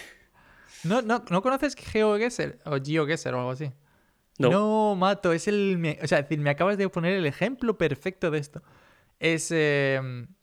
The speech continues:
Speaker 1: eh, se llama GeoGuessr y es, te, es, te dan, eh, ¿cómo se llama la, la función que tiene Google Maps de ponerte en tres D, en el trescientos sesenta?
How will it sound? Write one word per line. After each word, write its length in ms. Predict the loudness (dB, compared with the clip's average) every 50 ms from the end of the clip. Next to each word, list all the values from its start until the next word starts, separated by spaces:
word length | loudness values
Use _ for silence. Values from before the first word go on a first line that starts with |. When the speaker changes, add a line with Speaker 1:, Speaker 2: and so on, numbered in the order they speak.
| _ _ _ _ _ _ _ _ -10
Speaker 1:
eh, 360 | -6 -4 -4 -2 -2 -4 -6
se 220 | -10 -10 -4 -2 0
llama 480 | 2 2 2 2 2 2 -2 -4 -8 -12 -12 -8 -4
GeoGuessr 560 | 0 0 0 2 0 -2 -2 -2 -4 -4 -4 -4
y 140 | -4 -2 0
es, 300 | 0 -2 -4 -8 -12 _
te, 260 | -10 -8 -6 -4 -4
es, 220 | -4 -6 -8 -16 _ _ _ _ _ _ _ _ -6
te 100 | -2 0
dan, 360 | 0 0 0 -2 -8 -12 -20 _ _ _ _ _ _ _ _ -14
eh, 180 | -14 -12 -12
¿cómo 160 | -12 -12 -10
se 60 | -8 -6
llama 400 | -4 -2 0 0 0 0 0 -2
la, 240 | -4 -4 -4 -4 -4 -4 -4
la 120 | -4 -4
función 280 | -4 -4 -6 -4 -4 -4
que 80 | -4
tiene 140 | -4 -2 -2
Google 220 | -2 0 -2 -2 -2
Maps 280 | -2 -4 -4 -4 -4
de 100 | -4 -2
ponerte 580 | -2 -4 -6 -6 -6 -2 -2 0 0 -2 -4 -6 _ _ _ _
en 140 | -6 -6 -4
tres 260 | -2 -2 -2 -2 -2 -2
D, 100 | -2 -2 -2 -4
en 80 | -4 -4
el 100 | -4 -2
trescientos 140 | -4 -4 -4
sesenta? 460 | -4 -4 -4 -4 -4 -4 -8 -8 -10